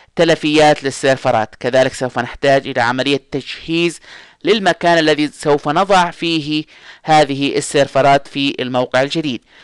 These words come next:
كذلك سوف نواجه انقطاع للخدمات التي تقدمها السيرفرات أثناء نقلها من المكان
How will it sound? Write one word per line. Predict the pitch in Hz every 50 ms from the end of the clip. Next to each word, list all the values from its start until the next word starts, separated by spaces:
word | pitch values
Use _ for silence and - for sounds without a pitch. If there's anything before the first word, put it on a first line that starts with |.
| - _ _ -
كذلك | - 139 131 139 139 139 135
سوف | - - 131 123 - 123
نواجه | 120 123 120 117 131 135 135 123 139 135 139 135 - - -
انقطاع | - 123 117 - - - - 151 143 123
للخدمات | 120 120 117 113 - - 117 113 113 113 123 131 139 -
التي | 135 113 117 - 117
تقدمها | 113 117 - - 123 - - 139 135 131 120
السيرفرات | 113 - - 127 120 120 - - 131 139 151 160 - - - 165
أثناء | 160 - - 180 196 214 151 - -
نقلها | 170 160 - - 143 135 131 147 165 190 - _ _ - - _ _ -
من | 147 147 151 151 143 _ -
المكان | 139 135 131 135 131 - - 151 139 139 139 135 139